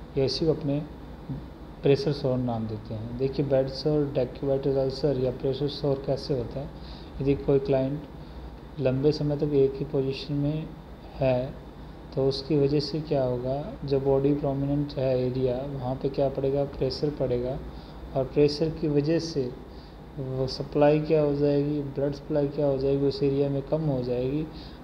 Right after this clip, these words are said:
और इसीमिया वाली कंडीशन हो जाएगी। और उसकी वजह से क्या होगा, जो सेल और टिश्यू है, उनकी क्या हो जाएगी, डेथ हो जाएगी, मतलब डेथ होने लग जाएगी, नेक्रोसिस हो जाएगा,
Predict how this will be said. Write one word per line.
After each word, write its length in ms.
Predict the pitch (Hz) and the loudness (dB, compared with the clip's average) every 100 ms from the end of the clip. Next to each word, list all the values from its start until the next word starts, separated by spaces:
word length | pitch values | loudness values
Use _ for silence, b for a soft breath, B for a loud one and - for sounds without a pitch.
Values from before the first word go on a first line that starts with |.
| - | 0
और 120 | 135 | 4
इसीमिया 560 | 135 - - 170 170 156 | 4 2 -2 2 4 6
वाली 180 | 143 | 4
कंडीशन 440 | 135 135 139 - 143 | 4 0 -2 -2 -2
हो 120 | 127 | -2
जाएगी। 440 | 123 127 135 151 160 B B B - 143 | 0 -2 -2 -4 -6 B B B -4 2
और 380 | 135 135 147 - | 4 4 2 -6
उसकी 260 | - 160 | -4 0
वजह 300 | 147 139 147 | 4 6 4
से 200 | 151 - | 2 -2
क्या 180 | 143 139 | -2 0
होगा, 440 | 127 127 135 147 156 - - | 0 0 -2 -4 -8 -14 -8
जो 100 | 135 | -6
सेल 340 | 120 147 147 143 | 0 2 4 4
और 100 | 139 | 2
टिश्यू 380 | 147 135 143 | -2 -2 -2
है, 160 | 123 127 | 0 -2
उनकी 260 | 135 139 139 | -4 -4 -2
क्या 180 | 139 | -2
हो 80 | 127 | -2
जाएगी, 280 | 123 123 127 | -2 -2 -2
डेथ 300 | 131 135 - | -2 -4 -2
हो 60 | 131 | 0
जाएगी, 300 | 135 139 139 | 2 2 0
मतलब 340 | 131 135 131 | -2 -4 -2
डेथ 200 | 139 139 | -2 -2
होने 200 | 135 131 | -2 2
लग 140 | 127 | 2
जाएगी, 240 | 127 135 139 | 2 2 2
नेक्रोसिस 520 | 131 - 147 143 - | -2 0 0 0 -4
हो 120 | 127 | -4
जाएगा, 360 | 123 135 139 | -2 -2 -2